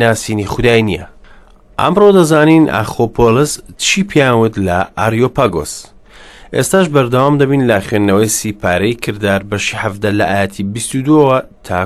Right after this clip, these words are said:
کۆتایی بەشەکە. پۆلس لە ناوەڕاستی ئاریۆپاگۆسدا وەستا وتی،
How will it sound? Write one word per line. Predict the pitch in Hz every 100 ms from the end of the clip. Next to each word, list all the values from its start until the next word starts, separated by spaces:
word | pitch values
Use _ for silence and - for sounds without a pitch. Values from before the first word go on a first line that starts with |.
| -
کۆتایی | 120 113 143 101
بەشەکە. | 80 - 78 - - _ _ - _ _ _ _ _ - - - - _ - - - - - - - - _ _ -
پۆلس | 104 135 170 - 131
لە | 131 120
ناوەڕاستی | 107 104 117 - 156 - 123
ئاریۆپاگۆسدا | 117 104 101 107 101 117 120 147 143
وەستا | 139 - 151 147
وتی، | 147 143 151 156